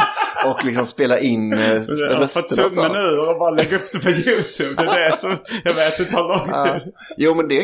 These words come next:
Speaker 1: kan vi väl göra. Det kan vi absolut göra. Det är ju, eh, det är ju då ett stand-up-skämt av Anton, tror jag. Som, eller det, för det, ja, det är väl samskrivet med dig, tror jag, lite grann.
Speaker 2: Mm. Nu har vi hittat på premissen tillsammans, det här att, eh,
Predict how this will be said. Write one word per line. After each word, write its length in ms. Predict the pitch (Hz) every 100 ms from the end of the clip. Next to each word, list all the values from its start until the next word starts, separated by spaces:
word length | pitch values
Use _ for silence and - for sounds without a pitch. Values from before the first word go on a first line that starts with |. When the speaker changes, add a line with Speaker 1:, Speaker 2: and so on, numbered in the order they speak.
| 135
Speaker 1:
kan 100 | 165
vi 120 | 214
väl 520 | 214 214 208 214 208
göra. 920 | 196 127 98 92 92 90 90 87 90
Det 80 | -
kan 160 | - 170
vi 60 |
absolut 300 | 180 - 180
göra. 120 | - -
Det 160 | - 160 147
är 40 |
ju, 320 | 131 127 131 131
eh, 640 | - - 117 117 110 110
det 180 | 113 120
är 40 |
ju 60 | 127
då 120 | 117
ett 100 | -
stand-up-skämt 880 | - 131 113 110 - 139 135 135 - -
av 340 | 117 107 -
Anton, 640 | 104 107 98 - _ - 156
tror 160 | - -
jag. 240 | 64 -
Som, 560 | - - 107 101 - 120 -
eller 140 | 151
det, 480 | 131 123 127 110 -
för 80 | 127
det, 240 | 123 127 113 - - - _ _
ja, 260 | 113 - -
det 80 | 120
är 60 |
väl 120 | 107
samskrivet 680 | 110 - 123 113 - 120 120
med 120 | 131
dig, 240 | 127 131 -
tror 140 | -
jag, 60 | 113
lite 120 | -
grann. 160 | - 175
Speaker 2:
Mm. 300 | 196 202 156 -
Nu 160 | 151
har 60 | 170
vi 120 | 156
hittat 260 | 147 - 147
på 220 | 160 -
premissen 500 | 156 147 139 - 127
tillsammans, 460 | 127 - 147 113 110
det 80 | 113
här 260 | 104 104 110
att, 280 | 110 -
eh, 180 | - -